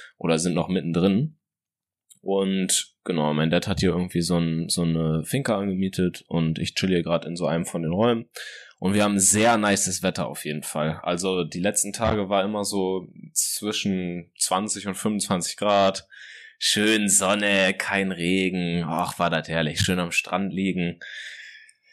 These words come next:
Ja, das war geil. Schon mal anders, äh, anders als in Deutschland auf jeden Fall.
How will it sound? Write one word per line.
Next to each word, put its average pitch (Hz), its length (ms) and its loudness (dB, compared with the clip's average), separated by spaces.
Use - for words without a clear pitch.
Ja, 101 200 4
das - 180 0
war 92 120 -4
geil. 78 240 -2
Schon - 180 0
mal 110 240 4
anders, 110 400 0
äh, 104 220 2
anders 117 340 0
als 110 140 0
in 98 80 -2
Deutschland 82 340 0
auf 80 160 -4
jeden 82 180 -4
Fall. 85 300 -2